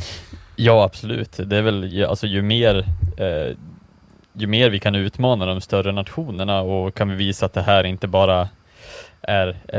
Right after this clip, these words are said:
en gång som det händer, så, så är det absolut att det borde ju, alltså, intresset borde öka. Och sen rullar ju de här, alltså, de här reprisbilderna kommer ju rulla om och om igen, och då kommer folk få lite så här, fan, de, de börjar ändå se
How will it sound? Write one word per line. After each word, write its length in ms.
en 200
gång 180
som 140
det 60
händer, 400
så, 340
så 140
är 40
det 100
absolut 400
att 120
det 140
borde 260
ju, 320
alltså, 360
intresset 580
borde 280
öka. 460
Och 160
sen 380
rullar 380
ju 80
de 140
här, 200
alltså, 280
de 120
här 120
reprisbilderna 800
kommer 240
ju 60
rulla 340
om 200
och 60
om 140
igen, 300
och 60
då 80
kommer 180
folk 260
få 180
lite 360
så 120
här, 60
fan, 280
de, 320
de 340
börjar 300
ändå 180
se 320